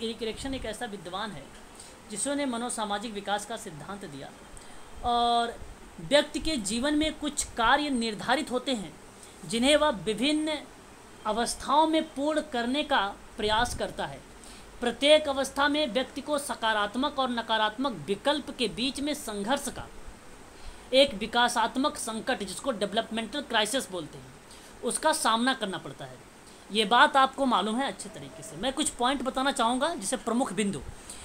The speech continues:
प्रमुख बिंदु के अंतर्गत हो सकता है एनटीए यूजीसी नेट आप लोगों से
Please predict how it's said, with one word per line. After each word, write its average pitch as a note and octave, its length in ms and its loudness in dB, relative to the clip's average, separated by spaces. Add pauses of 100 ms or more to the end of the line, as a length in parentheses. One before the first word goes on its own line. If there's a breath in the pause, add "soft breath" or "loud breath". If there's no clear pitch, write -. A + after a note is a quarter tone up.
(160 loud breath)
प्रमुख C4 300 2
बिंदु C4+ 260 2
के C#4+ 100 2
अंतर्गत A3+ 520 2
हो C4 100 2
सकता - 280 0
है C4+ 180 6
एनटीए A3 300 -2
यूजीसी G#3+ 460 -2
नेट C4 220 0
आप G#3 280 0
लोगों A3 220 0
से D#3 220 -8